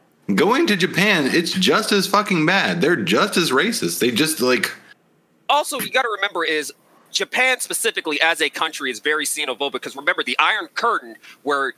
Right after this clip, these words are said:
Speaker 2: you know, where Japan actually interacted with the rest of the world, didn't fall until, like, what, the
Speaker 1: Mm-hmm.
Speaker 2: eighteen hundreds, if not nineteen hundreds? Like,
Speaker 1: Yeah.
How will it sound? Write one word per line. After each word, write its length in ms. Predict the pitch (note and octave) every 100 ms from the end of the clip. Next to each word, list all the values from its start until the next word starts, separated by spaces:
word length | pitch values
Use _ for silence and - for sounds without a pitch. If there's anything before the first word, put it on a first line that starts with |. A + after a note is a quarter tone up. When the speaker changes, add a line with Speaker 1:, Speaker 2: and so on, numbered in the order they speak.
| -
Speaker 2:
you 120 | F3
know, 220 | D3 B2 - _ -
where 200 | D3+ F3+ - -
Japan 460 | - G3 - A3+ G#3 -
actually 360 | G3 - F3+ -
interacted 600 | F#3+ F#3 E3 F#3 - D3+
with 120 | D#3
the 80 | D3
rest 240 | C#3 E3
of 40 | D#3+
the 40 |
world, 240 | D3 C3+ B2 _ _
didn't 280 | F#3 G#3+ G3+
fall 440 | - G3+ G3+ D#3
until, 240 | C#3+ - D3+
like, 380 | C#3+ A#2+ - - _ _ _
what, 240 | C#3 D3+ G2
the 140 | B2+ C3+
Speaker 1:
Mm-hmm. 40 | D3+ E3 C#2+
Speaker 2:
eighteen 220 | E2 F2 C3+
hundreds, 400 | C4 - C4+ -
if 120 | F#3 -
not 140 | G3 G3 -
nineteen 440 | E3+ - - C#4
hundreds? 580 | - D4 C4+ C4+ - - - _ _ _ _ _ _ _ _ _ _ _ _ _ -
Like, 240 | F#3+ F3
Speaker 1:
Yeah. 240 | - -